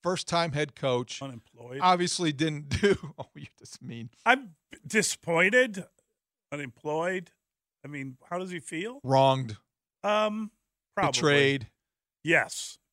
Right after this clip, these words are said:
Speaker 2: Betrayed
Speaker 1: All those things that come
Speaker 2: by
Speaker 1: with
Speaker 2: a
Speaker 1: being
Speaker 2: certain dad joke, maybe.
Speaker 1: <laughs>
Speaker 2: A
Speaker 1: You
Speaker 2: dad
Speaker 1: wonder.
Speaker 2: joker. Something's
Speaker 1: What
Speaker 2: up.
Speaker 1: role does, did Dame play in this? Is he the, is he the
Speaker 2: I
Speaker 1: even
Speaker 2: don't know that he's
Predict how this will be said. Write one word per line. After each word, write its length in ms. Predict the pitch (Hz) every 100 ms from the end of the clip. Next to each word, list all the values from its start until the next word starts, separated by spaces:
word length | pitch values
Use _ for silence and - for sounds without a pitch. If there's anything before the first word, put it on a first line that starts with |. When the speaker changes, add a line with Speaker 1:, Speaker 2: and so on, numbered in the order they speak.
| -
Speaker 2:
Betrayed 540 | 151 - 202 196 185
Speaker 1:
All 260 | 143 151 151
those 240 | 139 120
things 380 | - 139 139 113
that 220 | 123 123
come 140 | - 147
Speaker 2:
by 160 | 147 151
Speaker 1:
with 320 | 147 135 143 135
Speaker 2:
a 40 |
Speaker 1:
being 160 | 135 127
Speaker 2:
certain 280 | 120 113 117
dad 300 | 143 143 131
joke, 260 | - 110 _
maybe. 180 | 107 104 - - - - - -
Speaker 1:
<laughs> 100 | 208 - _
Speaker 2:
A 80 | 135
Speaker 1:
You 140 | 170 -
Speaker 2:
dad 80 |
Speaker 1:
wonder. 180 | 269 359
Speaker 2:
joker. 360 | 233 139 - - _ _ _ _ _ _ _
Something's 380 | - 175 - 101
Speaker 1:
What 80 | 240
Speaker 2:
up. 60 | 240
Speaker 1:
role 120 | 233
does, 160 | 185
did 300 | 139 - 156
Dame 240 | 139 175 196
play 200 | 139 117
in 120 | 104
this? 300 | 95 - - _ -
Is 140 | 127
he 100 | 180
the, 140 | 156 -
is 160 | 135 110
he 140 | 156
the 220 | 147 131 127 127
Speaker 2:
I 60 | 127
Speaker 1:
even 60 | 151
Speaker 2:
don't 260 | 156 147
know 180 | 147 147
that 140 | 135
he's 380 | 127 151 120 -